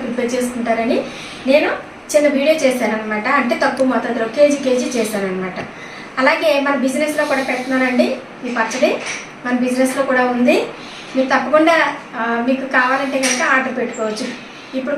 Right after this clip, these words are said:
కొత్త పచ్చళ్ళు అన్నీ రెడీ అవుతున్నాయి అన్నమాట. పండుమిర్చి పచ్చడి, అలాగే చింతకాయ, ఆ, పండుమిర్చి కూడా చేస్తున్నానండి, అది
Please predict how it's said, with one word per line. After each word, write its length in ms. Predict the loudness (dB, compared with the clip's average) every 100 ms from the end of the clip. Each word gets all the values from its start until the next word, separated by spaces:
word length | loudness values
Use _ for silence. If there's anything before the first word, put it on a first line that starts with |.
| 0
కొత్త 140 | 0 0
పచ్చళ్ళు 300 | 0 0 0
అన్నీ 220 | 0 4 4
రెడీ 140 | 6 4
అవుతున్నాయి 300 | 4 -2 -2
అన్నమాట. 240 | -2 -4 -4 0
పండుమిర్చి 380 | 0 0 -2 -2
పచ్చడి, 360 | -2 -2 0 2 0 0
అలాగే 280 | 0 4 2 2
చింతకాయ, 380 | 0 2 4 2 2 -4 -14 -18 -18 -10 -2
ఆ, 20 | 0 0
పండుమిర్చి 400 | 2 4 4 2 0
కూడా 160 | 2 2 0 0
చేస్తున్నానండి, 680 | 0 0 0 2 2 2 0 -4 -10 -12 -2 0
అది 140 | 2